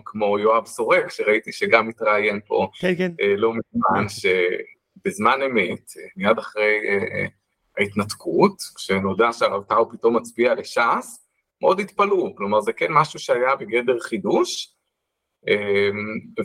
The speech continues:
Speaker 1: ו-, ובפשוט אפשר להגיד שהרב טאו, אה, התאכזב מהחבירה הפוליטית לחרדים,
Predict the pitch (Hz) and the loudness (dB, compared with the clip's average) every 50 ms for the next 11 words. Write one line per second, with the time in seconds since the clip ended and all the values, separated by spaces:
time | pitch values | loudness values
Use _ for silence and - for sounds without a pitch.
0 | - - 113 117 120 123 120 107 101 113 113 110 117 - 127 - - - - 359 | -4 0 2 2 2 2 -2 -2 0 0 2 2 2 0 0 -2 0 -2 -2 -2
1 | - - - 185 185 185 180 180 185 - 190 175 160 147 - - 143 147 156 160 | -2 -2 0 0 2 2 0 -2 0 0 0 0 0 -2 -2 0 2 2 2 2
2 | 165 160 165 160 160 156 147 - - - 120 - 196 180 - - - - _ _ | 0 0 0 0 0 0 0 -2 -2 0 0 2 4 4 2 0 -2 -10 _ _
3 | _ _ _ _ _ _ _ _ _ _ _ _ _ 110 110 107 - 123 107 98 | _ _ _ _ _ _ _ _ _ _ _ _ _ 2 2 2 2 0 -2 -2
4 | 113 104 113 117 117 113 - - 110 110 117 113 117 120 - 107 - - 110 101 | -2 2 4 4 4 2 0 -4 0 0 0 0 0 -4 -10 -8 -4 -4 -2 0
5 | 117 - 196 147 92 95 | 2 2 2 0 0 -2